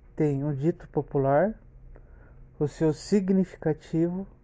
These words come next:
e o seu histórico, ou seja, como é que surgiu o dito popular. E é muito interessante porque você passa a compreender o conteúdo em si.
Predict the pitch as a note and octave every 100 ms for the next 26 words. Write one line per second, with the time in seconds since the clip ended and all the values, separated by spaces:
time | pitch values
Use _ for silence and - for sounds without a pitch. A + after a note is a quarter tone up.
0 | - - - - - - D3+ D3+ - E3+
1 | E3 E3 - - D#3 C3+ C3 - C#3+ C#3+
2 | - D3+ C#3 C3+ D#3 F3 F3+ - - E3+
3 | D3 C#3+ E3+ - - D#3 D3 C3+ D#3+ -
4 | E3 D#3+ D#3+ C#3 B2+ - - - - -
5 | - - - - - D3+ D3+ D#3 E3 G#3+
6 | G#3+ F#3+ E3+ D#3 - E3+ F3+ - E3 -
7 | D#3+ D3+ - E3+ - E3 F3+ F3+ D#3 -
8 | D3+ - D3+ C#3 D3+ F3+ - - - -
9 | - - - - - - D#3+ D#3+ G3 -
10 | - - - - D#3+ E3+ - D#3+ E3 E3+
11 | F#3 F3 - C3+ B2+